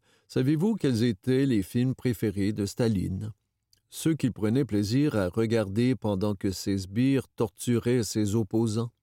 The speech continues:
Les films de Tarzan, Le roi de la jungle. Le film préféré d'Hitler ? King Kong, le gorille géant qui terrorisait le monde. Et le film préféré de Mao ?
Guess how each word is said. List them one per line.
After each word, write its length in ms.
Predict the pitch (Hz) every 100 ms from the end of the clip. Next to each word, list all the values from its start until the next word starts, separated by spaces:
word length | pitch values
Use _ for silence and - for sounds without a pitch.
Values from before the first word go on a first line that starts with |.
| _ _ _ _ - _
Les 160 | 123 131
films 400 | - 147 147 131
de 140 | 101
Tarzan, 540 | 95 98 92 95 135 - - _ _
Le 200 | 107 139
roi 260 | 139 139 139
de 60 |
la 120 | 123
jungle. 600 | 110 92 - - - 98 - _ _ _ _ _ _ _ _ _
Le 220 | 120 143
film 440 | 139 - 156 156 139
préféré 560 | - 135 - 127 135
d'Hitler ? 520 | 131 135 123 131 165 - 113 107 _ _ _ _ -
King 260 | 165 160
Kong, 460 | 143 120 82 85 - - _
le 180 | 101 101
gorille 580 | 110 127 120 135 135 120
géant 540 | 98 117 120 120 131
qui 220 | 117 - 87 _
terrorisait 800 | 110 120 123 131 113 120 120 123
le 120 | 110
monde. 540 | 104 90 - - 92 - _ _ _ _ -
Et 100 | 123
le 120 | 127
film 460 | 110 143 143 131 113
préféré 640 | - 120 - 120 120 131
de 100 | 120
Mao ? 460 | 117 120 135 165